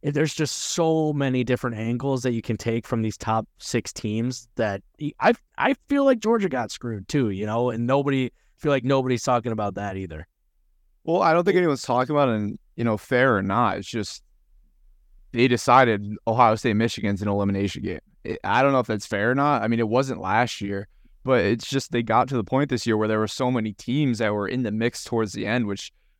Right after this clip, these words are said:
Speaker 2: to be honest, like, we, we said this was gonna be a chaotic year. I didn't even think it would end up being this chaotic. You know, I was like, "Okay, Florida State's gonna lose eventually." Um, you know, maybe, you know, another team catches another loss. Texas, I thought for sure would lose the second game. They never did. So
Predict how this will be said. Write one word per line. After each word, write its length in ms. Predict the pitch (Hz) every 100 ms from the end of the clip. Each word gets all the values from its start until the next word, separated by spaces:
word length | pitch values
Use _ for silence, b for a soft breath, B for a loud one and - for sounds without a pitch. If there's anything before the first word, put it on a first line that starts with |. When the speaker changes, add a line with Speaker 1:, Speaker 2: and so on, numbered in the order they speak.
| _ -
Speaker 2:
to 120 | 143
be 120 | 120
honest, 240 | 131 147
like, 100 | 113
we, 240 | 107 117 -
we 140 | 117
said 220 | 120 185 175
this 160 | 139
was 60 | 123
gonna 100 | 113
be 80 | 107
a 40 |
chaotic 480 | - 107 98 - 117
year. 200 | 107 98
I 60 | 123
didn't 100 | 139
even 120 | 113
think 200 | 113 104
it 60 |
would 80 | 101
end 120 | 101
up 100 | 98
being 180 | 101 98
this 260 | 87 104 -
chaotic. 520 | 95 95 104 - 104
You 60 | 98
know, 100 | 101
I 40 |
was 120 | 101
like, 120 | 104
"Okay, 260 | 123 117 104
Florida 300 | - 127 123
State's 260 | - 110 113
gonna 160 | 107
lose 280 | 104 107 101
eventually." 800 | 98 101 104 104 104 101 101 - - - - -
Um, 380 | - 98 92 95
you 60 | 101
know, 140 | 95
maybe, 440 | 101 113 113 110 -
you 120 | 117
know, 160 | 92 101
another 320 | 104 107 107
team 400 | - 117 107 110
catches 320 | - 110 113 113
another 280 | 104 104
loss. 200 | 101 107
Texas, 480 | - - 120 - 120
I 140 | 101 104
thought 280 | 120 104
for 120 | - 104
sure 260 | 143 143
would 140 | 117 110
lose 160 | 107
the 60 | 104
second 280 | 104 104 98
game. 220 | 104 107
They 100 | 107
never 220 | 110 98
did. 320 | 98 104 98
So 320 | - 101 101